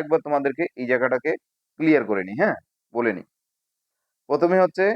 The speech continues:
আর বিন্দু থেকে, প্রথমে হচ্ছে এটা ধরো আর বিন্দু,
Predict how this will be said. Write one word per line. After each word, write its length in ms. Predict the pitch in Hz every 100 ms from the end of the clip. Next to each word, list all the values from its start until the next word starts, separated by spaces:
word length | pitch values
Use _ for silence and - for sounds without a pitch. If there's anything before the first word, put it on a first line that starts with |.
| - _ _ _ _ _ _ _ _ 107
আর 200 | 127 143 147
বিন্দু 200 | 151 156
থেকে, 220 | 156 139 180 - _ _ _ _ _ _ _ _ _ _ _ _ _ _ _ _ _ _ _ _ _ _ _ _ _ _ _ _ _ _ _ _ _ _ _ _ _ _ _ _ _ _ _ _ _ -
প্রথমে 240 | 123 151
হচ্ছে 200 | 156 175 185 - _ _ _ _ _ _ _ _ _ _ _ _ _ -
এটা 220 | 117 139
ধরো 240 | 147 151 160 -
আর 200 | 110 120 127
বিন্দু, 320 | 135 139